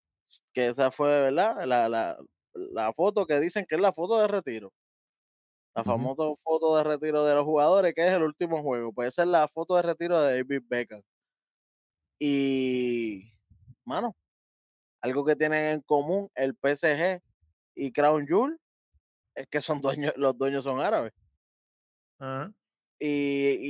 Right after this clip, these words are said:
Speaker 1: y algo que puede tener otra cosa en común es que este puede ser el último adiós para, por lo menos luchístico, por lo menos luchístico, de John Cena por un rato, oficialmente retire, porque él nunca ha dicho "estoy retirado".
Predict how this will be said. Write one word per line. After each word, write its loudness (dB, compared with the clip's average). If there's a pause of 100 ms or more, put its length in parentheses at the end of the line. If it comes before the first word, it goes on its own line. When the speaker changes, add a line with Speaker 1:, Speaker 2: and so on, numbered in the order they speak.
(180)
Speaker 1:
y 4
algo 0
que 2
puede 2
tener 0
otra 0
cosa 0
en -4
común 0 (920)
es -20 (120)
que 2
este 0
puede 0
ser 0
el 0
último -4
adiós 0
para, 0 (440)
por 2
lo 4
menos 2
luchístico, -4 (380)
por -6
lo -6
menos -4
luchístico, -8 (600)
de 2
John 2
Cena 2
por 4
un 4
rato, 4 (640)
oficialmente 2
retire, 0
porque -4
él -2
nunca 2
ha 6
dicho -2
"estoy -6
retirado". -2